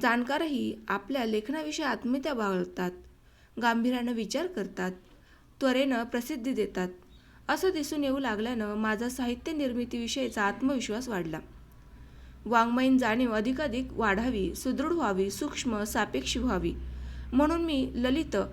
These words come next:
आणि वैचारिक साहित्याचं अधिक अभ्यासपूर्वक वाचन करू लागलो.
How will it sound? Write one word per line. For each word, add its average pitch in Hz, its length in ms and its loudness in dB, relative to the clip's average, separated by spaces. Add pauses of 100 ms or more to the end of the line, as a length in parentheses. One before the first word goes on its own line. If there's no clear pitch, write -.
(260)
आणि 254 260 4
वैचारिक 233 480 0
साहित्याचं 254 600 -2
अधिक 269 400 0
अभ्यासपूर्वक 233 720 0
वाचन 226 380 0
करू 196 200 2
लागलो. 165 300 -2